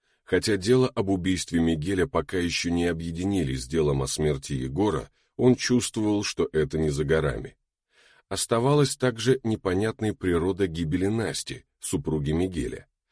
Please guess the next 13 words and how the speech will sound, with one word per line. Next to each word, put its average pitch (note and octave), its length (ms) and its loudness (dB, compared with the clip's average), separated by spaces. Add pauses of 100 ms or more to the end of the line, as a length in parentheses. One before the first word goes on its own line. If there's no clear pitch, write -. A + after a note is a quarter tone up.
(260)
Она A2 240 2
утонула G2+ 500 2
в - 60 -6
субботу D#2+ 520 -2
в - 100 -8
собственном D#2+ 580 -2
бассейне. B1 600 -4 (500)
Никого G2 380 4
больше F2+ 380 2
в D#2 80 -4
доме D#2 240 2
не G2 200 0
было. B1+ 300 -8